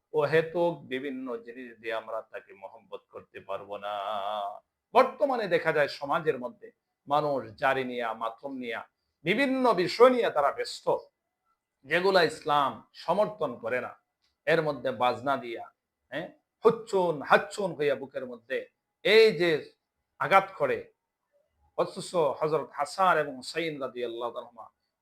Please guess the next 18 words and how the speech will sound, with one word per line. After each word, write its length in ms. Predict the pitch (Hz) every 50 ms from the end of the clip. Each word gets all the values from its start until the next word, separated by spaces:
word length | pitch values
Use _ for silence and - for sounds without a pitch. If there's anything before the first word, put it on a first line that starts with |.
| _ 110 117
বড় 220 | 165 226 240 240
মাপের 340 | 220 220 196 - 175 165 151
নবীজির 420 | 147 143 143 139 131 135 131 127
দৌহিত্র, 580 | - 139 147 135 139 160 - _ - 147 131 - - _ _ _ _ _ _ _ _ -
যে 100 | 151 156
দুই 480 | - 160 196 214 226 226 202 160 147 - _ _ _ _ _ _ _ -
নাতি, 600 | 123 151 220 269 - - 285 240 185 135 - _ _ _ _ _ _ _ _ _ _ _ _ _ _ _ _ _
তারা 220 | - 139 143 143 131
সম্মান 600 | - - - - 175 160 147 151 170 175 160 131
কতটুকু, 580 | 110 - 117 - 117 - 127 107 - 107 95 - _ _ _ _ _ _ _ -
অথচ 300 | 131 135 156 147 - - 143 120 - - _ _ _ _ _ -
তাদেরকে 420 | - 139 156 160 165 160 - - 143
নিয়ে 140 | 139 127
হাচ্চুন 540 | 110 - - - - _ _ - 170 143 127
হুচ্চুন 500 | 110 - 165 - - - - 139 123 117
বলে। 380 | 107 107 117 117 113 - - _ _ _ _ _ -
নাউজুবিল্লাহ। 760 | 107 113 110 101 104 110 113 113 123 123 117 110 98 92 - _ _ _ _ _ _ -
আল্লাহ 600 | 156 180 185 190 196 190 180 156 127 - -